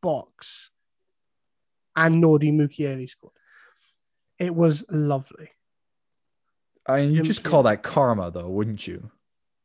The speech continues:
Speaker 1: But the thing is, if he doesn't throw himself to the ground, he probably blocks the shot.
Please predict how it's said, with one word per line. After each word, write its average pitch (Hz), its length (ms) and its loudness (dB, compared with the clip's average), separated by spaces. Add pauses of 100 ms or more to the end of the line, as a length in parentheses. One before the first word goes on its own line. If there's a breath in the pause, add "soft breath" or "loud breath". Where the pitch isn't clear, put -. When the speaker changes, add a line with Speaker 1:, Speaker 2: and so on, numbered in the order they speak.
(360)
Speaker 1:
But 247 100 -4
the 254 80 0
thing 277 220 6
is, 214 100 4
if 220 200 0
he 240 80 2
doesn't 254 440 2
throw 233 420 4
himself 208 560 0
to - 120 -10
the 196 80 0
ground, 156 540 -2
he 180 100 -10
probably 202 460 2
blocks 175 600 -2
the 170 140 -6
shot. 180 460 -8